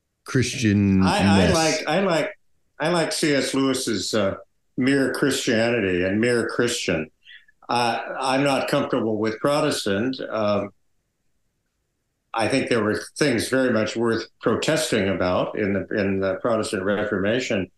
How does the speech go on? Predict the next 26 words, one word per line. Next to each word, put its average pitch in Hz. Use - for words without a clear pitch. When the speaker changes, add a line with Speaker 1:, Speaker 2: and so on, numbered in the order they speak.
Speaker 2:
But 123
what, 135
what 135
the 120
Reformation 117
was 101
doing 135
was 110
returning 110
to 110
some 92
basic 123
Christian 101
truths. 117
And 117
so 123
I, 110
I 117
have 123
a 113
lot 120
of -
sympathy 120
for 101
orthodoxy. 101
Um, 107